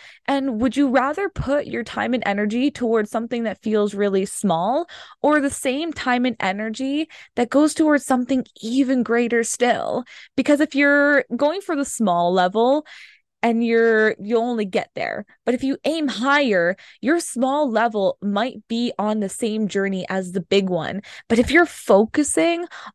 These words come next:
on that big win the entire time, you're more likely and even, even sooner readily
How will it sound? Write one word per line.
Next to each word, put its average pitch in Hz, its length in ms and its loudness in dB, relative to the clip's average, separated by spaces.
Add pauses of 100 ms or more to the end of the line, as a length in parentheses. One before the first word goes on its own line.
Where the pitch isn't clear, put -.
on 240 200 6
that 240 320 4
big 220 280 6
win 196 400 2
the 240 120 2
entire 233 600 -2
time, 220 480 -4 (300)
you're 269 180 0
more 285 340 0
likely 254 640 -4
and 220 260 -2
even, 302 640 2 (1120)
even 302 280 4
sooner 262 580 -2
readily 196 720 2